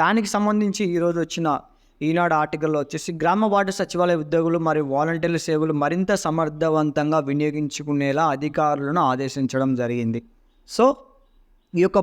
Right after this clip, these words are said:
పాయింట్ బట్టి మనం అర్థం చేసుకునేది ఏంటంటే, ప్రజెంట్ ఏపీలో ఉన్న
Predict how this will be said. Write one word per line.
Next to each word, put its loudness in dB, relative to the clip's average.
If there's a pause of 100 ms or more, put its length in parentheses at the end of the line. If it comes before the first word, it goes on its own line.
పాయింట్ 2
బట్టి 0
మనం 0
అర్థం -2
చేసుకునేది -2
ఏంటంటే, -2 (640)
ప్రజెంట్ 2 (100)
ఏపీలో 2
ఉన్న 2